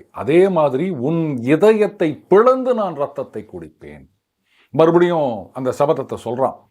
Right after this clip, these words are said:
"நான் துரியோதனனை கொல்வேன், அவன் தொடையை என் கதையால் பிளப்பேன்" அப்படின்றான்.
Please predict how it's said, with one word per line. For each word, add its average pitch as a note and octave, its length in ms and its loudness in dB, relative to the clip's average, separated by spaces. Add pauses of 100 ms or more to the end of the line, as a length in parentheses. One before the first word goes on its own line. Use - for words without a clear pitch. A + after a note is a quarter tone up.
(600)
"நான் A#2+ 540 2 (1120)
துரியோதனனை A#2+ 580 4
கொல்வேன், E2 500 -4 (300)
அவன் D#3 520 2
தொடையை G3 480 4
என் D#3 280 -6
கதையால் E3+ 680 0
பிளப்பேன்" A#2 680 -6
அப்படின்றான். F#2 680 -12